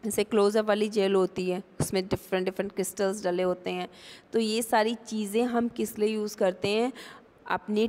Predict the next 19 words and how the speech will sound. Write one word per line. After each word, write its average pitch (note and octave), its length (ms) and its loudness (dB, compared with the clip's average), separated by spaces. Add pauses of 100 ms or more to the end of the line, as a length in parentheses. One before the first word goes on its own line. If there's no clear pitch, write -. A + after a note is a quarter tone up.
(100)
टीथ्स A3 340 -2
को A3 180 2 (120)
clean A3 320 0
करने F3 340 0
के F3 140 -6
लिए E3 120 -6
यूज़ E3+ 240 -8
करते E3 340 -10
हैं, F3+ 240 -10 (440)
ठीक G#3+ 200 -4
है। B3 80 4
तो A#3 200 0
इन्हें A3 300 0
हम A3 300 0 (300)
किस - 220 -2
लिए A#3 240 -2
बोलते A3 400 2
हैं A3+ 160 2
dentifrices? A3 920 0